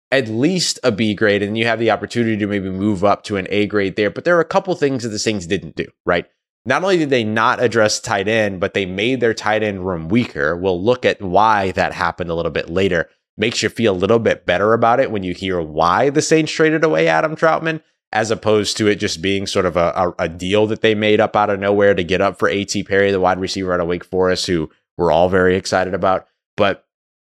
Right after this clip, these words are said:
didn't address and, in fact, made that position a little bit weaker. Didn't address linebacker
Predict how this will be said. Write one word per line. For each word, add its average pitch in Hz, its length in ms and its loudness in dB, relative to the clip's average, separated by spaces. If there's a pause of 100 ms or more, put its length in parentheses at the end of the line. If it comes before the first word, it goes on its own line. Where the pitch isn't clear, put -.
(300)
didn't 139 220 2
address 123 440 2
and, 113 180 0
in 107 120 -2
fact, 117 300 -2
made 101 300 0
that 104 200 0
position 101 380 -4
a 95 80 -2
little 90 160 0
bit 87 160 -2
weaker. 95 440 0 (260)
Didn't 139 280 0
address 113 680 0
linebacker 117 720 0